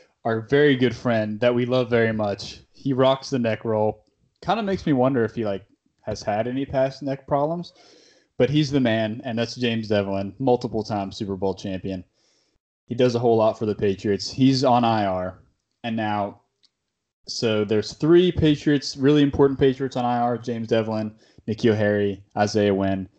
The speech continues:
And for me, I would rather the Patriots bring back N'Keal Harry and Isaiah Wynn. Isaiah Wynn, 'cause he's the best tackle on their roster, obviously, and they spent a first-round pick on him. Obviously, I hope they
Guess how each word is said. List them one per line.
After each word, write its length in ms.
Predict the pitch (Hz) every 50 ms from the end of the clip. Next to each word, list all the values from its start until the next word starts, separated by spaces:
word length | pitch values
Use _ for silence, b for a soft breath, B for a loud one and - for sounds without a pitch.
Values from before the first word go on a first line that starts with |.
| _ _ _ _ _ _ _ _ _ _ _
And 400 | - 101 107 104 101 98 95 98 - _ _ -
for 160 | - - 123
me, 480 | 131 143 156 175 185 190 208 - _ _ _ _ _ _ -
I 120 | 127 151
would 180 | 180 185 170 151
rather 320 | 147 139 139 147 127 120
the 100 | 113 117
Patriots 460 | 113 123 113 110 107 - 113 107 -
bring 220 | - 110 104 101 98
back 360 | 101 101 98 95 95 _ _ _ _ _ _ _ _ _ _ -
N'Keal 320 | 135 120 - - 139 139 127
Harry 300 | 123 120 117 117 120 113
and 100 | 107 104
Isaiah 360 | 101 104 101 107 101 101 98
Wynn. 160 | 98 98 98
Isaiah 360 | 104 120 131 135 147 147 143
Wynn, 220 | 135 127 120 117 113
'cause 200 | - 123 107 104
he's 140 | 110 104 95
the 80 | 107
best 320 | 95 107 107 104 - - -
tackle 640 | - 110 101 98 95 - 101 95 92 90 - _ _ -
on 200 | 110 107 104 104
their 160 | 101 98 95
roster, 560 | 98 95 95 95 92 - - 98 95 90 - _ _ _ _ _ _ -
obviously, 680 | - 113 113 104 101 98 98 - - 101 92 92 90 - _ _ _ _ _ _ _ _ _ _ _ _ _ _ _
and 220 | - 117 104 104 101
they 80 | 98
spent 260 | 95 - - - 113 107
a 60 | 101
first-round 480 | - 113 104 95 - - 98 92 95
pick 200 | - 120 104 -
on 140 | 95 92 92
him. 160 | 90 90 95 104 -
Obviously, 460 | 113 110 104 104 98 - - 98 95
I 40 | 92
hope 160 | 101 98 92
they 200 | 101 92 90